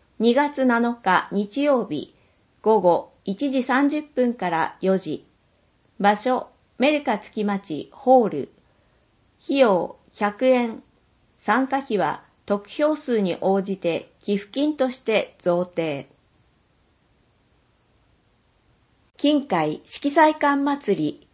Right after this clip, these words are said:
稲カフェ冬。水産農林政策課、電話、八二零の六五六二。近海の旬の食材を使っ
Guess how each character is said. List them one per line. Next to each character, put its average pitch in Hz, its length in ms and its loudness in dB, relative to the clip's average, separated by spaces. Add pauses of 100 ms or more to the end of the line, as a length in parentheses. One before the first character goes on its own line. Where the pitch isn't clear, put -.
(320)
稲 202 260 2
カ 247 140 2
フ 254 120 -2
ェ 220 160 0 (100)
冬。 196 440 -2 (1080)
水 294 260 2
産 294 260 2
農 277 220 2
林 247 180 2
政 226 280 -2
策 - 300 -6
課、 - 280 -6 (540)
電 202 260 6
話、 185 300 -2 (300)
八 240 400 0
二 302 240 0
零 196 260 2
の 147 340 -4
六 185 320 0
五 294 240 4
六 170 300 -4
二。 165 300 -8 (1900)
近 302 260 -4
海 214 260 2
の 156 240 -4
旬 285 300 0
の 294 100 -2
食 285 240 -2
材 277 260 2
を 254 120 2
使 240 220 -4
っ 233 100 -2